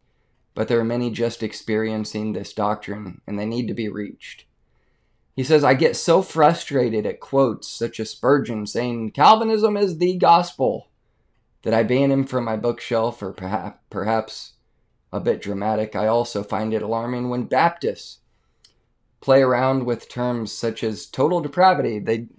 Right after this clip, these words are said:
they affirm it, like, 'Ah, we're totally depraved.' But they don't believe it. They don't believe that, like, they don't believe what total depravity is actually saying." But, okay, so he says, "They're using, using the general, using it in a general way. They have very specific meanings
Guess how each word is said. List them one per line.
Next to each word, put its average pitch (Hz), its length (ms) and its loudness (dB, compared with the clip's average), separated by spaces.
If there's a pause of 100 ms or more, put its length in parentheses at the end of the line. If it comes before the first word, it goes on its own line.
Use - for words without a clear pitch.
they 143 100 6
affirm 233 340 4
it, 165 80 2
like, 160 200 4
'Ah, 294 260 10
we're 247 160 4
totally 262 360 4
depraved.' 220 720 4 (920)
But 180 140 8
they 233 100 12
don't 277 180 12
believe 277 320 12
it. 147 180 6
They 185 100 8
don't 220 140 10
believe 220 240 10
that, 147 260 8
like, 131 300 2 (240)
they 156 120 8
don't 254 200 6
believe 165 500 2 (140)
what 135 320 -2
total 143 320 -2
depravity 135 420 0
is 113 100 -6
actually 120 360 -6
saying." 117 300 -8
But, 117 180 -6
okay, 131 280 -2
so 120 200 -6
he 151 100 -2
says, 139 380 -4 (640)
"They're 139 100 2
using, 196 480 0
using 208 320 0
the 143 80 6
general, 151 600 0
using 151 600 -4
it 123 100 -4
in 131 120 -2
a 117 100 -2
general 123 500 0
way. 131 220 2
They 113 120 -2
have 110 120 -4
very 123 220 -6
specific - 580 -10
meanings 110 580 -12